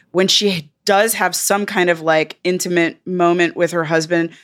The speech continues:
they don't even face each other. They keep their pajamas on. I don't think that there's any kind of, like, joy there, you know? Comfort, yes. Happiness, I don't think so. And I think the moment that you're talking about for the Kim family,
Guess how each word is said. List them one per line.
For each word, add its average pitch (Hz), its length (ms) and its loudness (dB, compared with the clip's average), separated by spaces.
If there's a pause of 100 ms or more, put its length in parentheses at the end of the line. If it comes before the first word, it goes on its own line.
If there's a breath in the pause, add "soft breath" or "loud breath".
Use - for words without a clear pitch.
(140 loud breath)
they 190 140 4
don't 208 160 2
even 175 200 2
face 165 440 -2
each 156 160 -4
other. 147 300 2
They 156 120 0
keep 156 260 -10
their 170 120 0
pajamas 147 680 -2
on. 139 360 -6 (100)
I 190 140 2
don't 214 240 -2
think 196 240 -4
that 180 200 0
there's 175 280 0 (100)
any 180 280 2
kind 170 320 -2
of, 156 140 -4
like, 156 520 0 (440)
joy 165 540 2
there, 233 560 -2
you 202 140 -4
know? 196 260 2
Comfort, - 680 -2
yes. 185 640 0
Happiness, 240 680 -2
I 190 140 2
don't 185 240 0
think 165 160 -2
so. 139 320 -4 (300 loud breath)
And 185 100 2
I 196 80 2
think 208 240 -4
the 202 80 0
moment 190 360 -2
that 180 100 -2
you're 170 160 0
talking 196 360 -2
about 180 280 0
for 175 120 -6
the 170 100 -8
Kim 196 360 -4
family, 196 540 -2